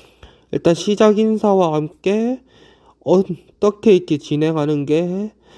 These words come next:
사람들이 이렇게 좀 또 제 영상을 오래 보려고 할지 그런 생각이 안 들더라고요.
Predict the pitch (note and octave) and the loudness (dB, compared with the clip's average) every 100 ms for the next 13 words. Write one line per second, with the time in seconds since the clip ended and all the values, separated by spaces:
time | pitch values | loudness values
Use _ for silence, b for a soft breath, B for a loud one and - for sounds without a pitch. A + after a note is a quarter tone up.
0 | b _ E3+ F3 F#3 F3 D#3 C#3 C#3 - | b _ -2 0 2 0 0 0 -4 0
1 | C#3+ C3 A2+ G#2+ _ - C#3 B2+ B2 A#2+ | 2 2 -2 -8 _ -2 2 2 0 -2
2 | - B2 A#2+ A#2 A#2 E3+ D#3 E3 F3 E3 | 0 0 0 -2 -2 -2 0 2 4 2
3 | C3 B2 A#2+ B2 B2+ C3 - A2+ A#2 - | 2 0 0 -4 -4 -6 -8 -10 -10 -14
4 | _ _ _ C#3+ E3+ F#3 G3 F3 E3+ C#3 | _ _ _ -2 0 0 0 2 0 0
5 | B2+ B2 A2+ A#2 b b b b b - | -2 0 -2 -6 b b b b b -16
6 | - B2+ D3 F#3 E3 C#3+ A2+ G#2 - - | -4 -2 2 4 4 0 -2 -6 -12 -14